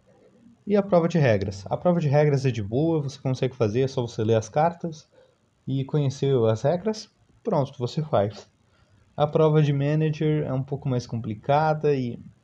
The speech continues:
envolve muito estudo de mecânica logística mesmo, podemos dizer assim. Tipo, ah,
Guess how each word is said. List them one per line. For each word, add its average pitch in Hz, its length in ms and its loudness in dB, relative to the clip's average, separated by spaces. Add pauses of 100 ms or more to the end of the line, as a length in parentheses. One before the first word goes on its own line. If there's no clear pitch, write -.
(140)
envolve 131 480 0
muito 143 680 -2
estudo 147 400 -6
de 139 100 -6
mecânica 131 880 -2 (1400)
logística 156 680 0
mesmo, 107 260 -2
podemos 107 320 0
dizer 107 160 2
assim. 101 400 -4 (1300)
Tipo, - 180 -6
ah, 127 260 0